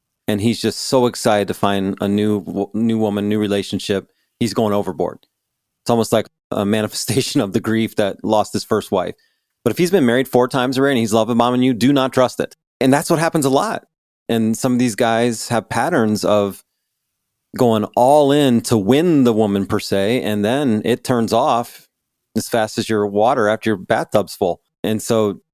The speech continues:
think there's gotta be some contextual look at the reality. But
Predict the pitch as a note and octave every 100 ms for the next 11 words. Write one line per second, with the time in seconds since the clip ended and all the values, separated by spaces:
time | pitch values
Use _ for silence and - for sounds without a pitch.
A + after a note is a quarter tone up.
0 | _ - D#3 - - A#2+ G#2 - - B2
1 | C#3+ C3 - B2 - A#2+ C#3+ B2 - B2+
2 | A2+ G#2 A#2+ G#2 G#2 G#2 G2+ G2+ G#2 G2+
3 | E2 - _ _ _ _ _ _ C#3+ B2+
4 | _